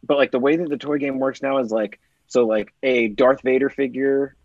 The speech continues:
from, like, six years ago could have been, like, a really rare thing because they stopped making it, and then they just, they continually are making figures better now,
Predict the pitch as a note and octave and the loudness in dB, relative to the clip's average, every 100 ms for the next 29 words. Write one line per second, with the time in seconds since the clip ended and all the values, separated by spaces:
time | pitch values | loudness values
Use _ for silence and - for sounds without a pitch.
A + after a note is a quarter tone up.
0 | - B2+ A#2 G#2+ G#2 - - C#3 B2+ A#2 | -2 0 0 0 -2 -6 -2 -2 -2 -2
1 | A#2+ A#2+ B2 C3+ C3+ C3+ B2+ A#2+ G#2 A#2 | -2 0 0 2 2 0 0 0 0 -2
2 | A#2 A2+ A2 B2 A2+ G#2 A2+ A2+ G#2+ A2+ | -2 -2 -4 -2 0 0 0 0 2 0
3 | A2+ A2+ G#2+ A2+ A2 A2 - A#2 A#2 A2+ | 2 0 0 0 2 0 -2 -2 -2 -2
4 | A2 A2+ F#2+ G2+ - G#2+ F#2 G2+ G#2 A#2+ | -2 -2 -4 -4 0 0 0 -10 -8 -6
5 | B2+ C3+ - _ - _ - A#2+ A#2+ A#2 | -2 -2 -4 _ -20 _ -2 0 2 2
6 | A2 G#2 G#2 A#2 G2+ A#2 A#2+ - - A2+ | 0 -2 2 2 4 4 2 0 -10 0
7 | C3 D#3 D3 D#3+ E3+ F#3+ F#3+ F3+ C#3 B2 | 2 4 0 2 4 6 8 6 6 2
8 | A2+ A#2+ C3 A#2+ - A2+ G#2+ F2+ F2 F2 | 2 2 0 -4 -2 -4 -2 -6 -4 -4
9 | G2 A2+ A#2+ C3+ D3 | -4 -2 0 0 -2